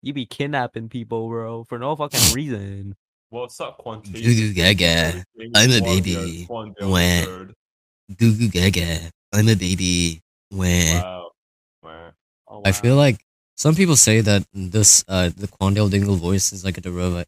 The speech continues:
Speaker 3: uh, is like a, is, like, related to the, uh, you know, the, the movie theater voice. But for me personally, it's, like, a mixture of chills and then, like,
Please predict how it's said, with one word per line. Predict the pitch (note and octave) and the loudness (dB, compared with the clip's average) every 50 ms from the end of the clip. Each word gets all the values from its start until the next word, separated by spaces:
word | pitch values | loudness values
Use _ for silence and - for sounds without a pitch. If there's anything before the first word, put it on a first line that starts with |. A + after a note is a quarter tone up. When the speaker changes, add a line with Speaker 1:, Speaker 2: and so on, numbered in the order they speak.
| _ | _
Speaker 3:
uh, | F#2 F#2 F2+ F2+ - F#2+ | -2 0 0 0 2 2
is | G2 G#2+ | 2 2
like | G2+ F#2 - | 2 0 0
a, | F#2+ F#2 F2 E2+ - _ _ _ _ _ _ _ _ _ _ _ _ | -2 -2 -2 -4 -6 _ _ _ _ _ _ _ _ _ _ _ _
is, | F2 F2 E2+ E2+ - - | -4 -2 -2 -2 -2 -2
like, | F#2+ F2 - _ - | -2 -2 -2 _ -4
related | F#2 F2 F2 F2 E2+ F#2 F2 - | -2 0 0 -2 -2 -4 -6 -4
to | - - F#2+ F2+ E2+ | -4 -2 -2 -4 -6
the, | F2 F2+ F2+ F2 F2+ C2+ | -6 -8 -6 -4 -4 -2
uh, | E2+ F2 E2+ | -2 -2 -2
you | E2+ F2+ G#2 | 0 0 -2
know, | G#2 G2+ F#2 F2+ F2 - | -2 -2 -2 -4 -4 -4
the, | F#2 F#2 F#2 F#2 F#2 - _ _ _ _ _ _ - | -4 -2 -2 -4 -6 -10 _ _ _ _ _ _ -2
the | G2+ G2+ | 2 4
movie | G2+ G2+ G#2 G#2 G2+ A2 G2+ | 4 4 4 4 4 2 0
theater | - - G#2+ G#2+ G#2+ G#2+ | 2 2 2 2 2 2
voice. | F#2 G2 G#2 G#2+ A2 - | 2 2 2 4 4 2
But | - - G2+ - | 2 2 -2 0
for | - G#2 | 2 2
me | G2+ G#2+ B2+ | 4 4 4
personally, | A#2 C#3 C3 B2+ D#3+ D#3 D#3 D#3+ A2+ | 4 2 2 4 4 4 4 4 4
it's, | G2 - | 4 2
like, | - A2+ G#2 | 2 2 2
a | G2+ | 0
mixture | F#2+ G2 G#2 - - - A#2+ | 0 0 -2 0 0 -2 -2
of | - F#2+ F2+ | -4 -6 -6
chills | - - - - F#2 F2 F#2+ G#2 A2+ C3+ D#3 D3 - - - - _ _ _ _ _ _ _ _ _ _ _ _ - | -4 -2 -2 0 0 0 2 2 2 2 2 0 -2 -4 -8 -12 _ _ _ _ _ _ _ _ _ _ _ _ -2
and | G2 F#2+ F#2+ F2+ - | 0 0 0 0 2
then, | G2 F#2+ F#2+ F#2 F#2 F#2 F#2 F#2 | 2 4 4 4 2 0 0 0
like, | F#2 F2+ F2 D#2+ | 0 2 0 0